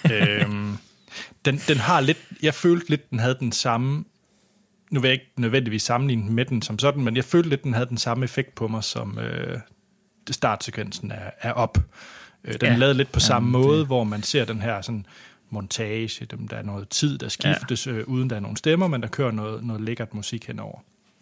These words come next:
Speaker 1: Der er den her Bao egentlig lidt på samme måde som, øh, startsekvensen til op.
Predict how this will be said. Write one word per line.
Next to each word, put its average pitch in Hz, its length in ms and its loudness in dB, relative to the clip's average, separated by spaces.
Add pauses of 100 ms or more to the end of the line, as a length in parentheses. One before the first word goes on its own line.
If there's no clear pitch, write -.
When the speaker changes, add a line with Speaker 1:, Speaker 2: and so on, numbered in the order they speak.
(460)
Speaker 1:
Der 127 60 4
er 120 60 4
den 117 160 0
her 113 80 0
Bao 107 320 -2
egentlig 117 240 -6
lidt 123 180 -8
på - 80 -14
samme 107 260 -6
måde 107 200 -10
som, - 340 -8
øh, - 140 -10
startsekvensen - 680 -8
til - 140 -14
op. 117 240 -10